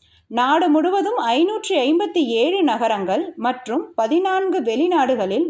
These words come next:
நீட் தேர்வு பிற்பகல் இரண்டு மணி முதல் மாலை ஐந்து மணி இருபது நிமிடம் வரை நடைபெறுகிறது.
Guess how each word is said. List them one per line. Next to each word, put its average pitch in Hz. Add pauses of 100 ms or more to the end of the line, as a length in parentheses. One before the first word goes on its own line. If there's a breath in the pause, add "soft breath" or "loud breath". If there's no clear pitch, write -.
நீட் 269
தேர்வு 262
பிற்பகல் 233
இரண்டு 359
மணி 240
முதல் 208 (360 loud breath)
மாலை 320
ஐந்து 311
மணி 339
இருபது 285
நிமிடம் 247
வரை 202
நடைபெறுகிறது. 185